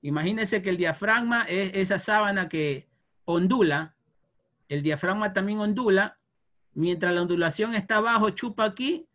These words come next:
Y en el momento en que la sábana o el diafragma vuelve a ondular acá, empuja ese material. Claro, pequeñas cantidades, ¿no? Pequeñas cantidades.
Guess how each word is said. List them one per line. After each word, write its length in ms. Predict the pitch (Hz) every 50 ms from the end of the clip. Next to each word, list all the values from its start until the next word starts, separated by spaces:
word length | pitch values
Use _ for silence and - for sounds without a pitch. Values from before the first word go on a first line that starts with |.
| _ _ _ _
Y 80 | - 143
en 80 | 151 165
el 80 | 160 156
momento 380 | 160 151 165 190 208 208 190
en 80 | 214 208
que 100 | 196 196
la 120 | 185 170
sábana 580 | 165 - 202 214 214 202 185 185 185 185 185 - -
o 160 | 165 165 165
el 100 | 151 143
diafragma 720 | 147 151 143 - - 190 202 208 214 208 208 208 208 - _ _ _ _ _ _ _ _ _
vuelve 400 | - 147 185 202 214 214 214 214 202
a 100 | 180 170
ondular 400 | 175 165 156 165 175 190 196 208
acá, 340 | 202 190 190 226 240 240 -
empuja 460 | 180 160 156 151 - 220 226 185 196
ese 180 | 190 - - 175
material. 500 | 160 156 143 147 143 131 127 104 - - _ _ _ _ _ _ _ _ _ _ _ _ _ _ _ _ _ _ -
Claro, 340 | - 208 233 202 151 139 -
pequeñas 440 | - 151 147 196 196 208 214 196
cantidades, 600 | 190 196 175 - - 185 190 196 185 165 127 123
¿no? 220 | 151 170 175 160 147
Pequeñas 440 | - 135 131 - 170 175 180 160 -
cantidades. 680 | 165 156 151 143 147 147 147 135 113 101 - - _